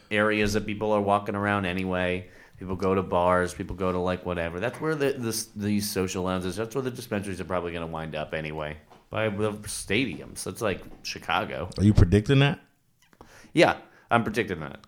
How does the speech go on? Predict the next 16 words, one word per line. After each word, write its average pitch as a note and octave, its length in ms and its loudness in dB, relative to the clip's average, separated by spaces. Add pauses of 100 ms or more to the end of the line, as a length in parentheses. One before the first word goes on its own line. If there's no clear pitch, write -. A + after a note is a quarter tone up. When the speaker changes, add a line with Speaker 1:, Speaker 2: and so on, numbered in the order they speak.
(180)
Speaker 1:
I F#2+ 40 4
Speaker 2:
All A#2+ 60 10
right. - 60 6
Speaker 1:
think, B2 200 4
like, F#2 240 -2
Boys A2+ 320 2
Town B2+ 360 2
and F2+ 160 -2
Wrigleyville A#2+ 760 4
are G2+ 80 0
gonna G2+ 200 0
have G2 200 0
a F2 60 -6
fuck G2+ 260 -4
ton G2 180 -2
of F2+ 400 -4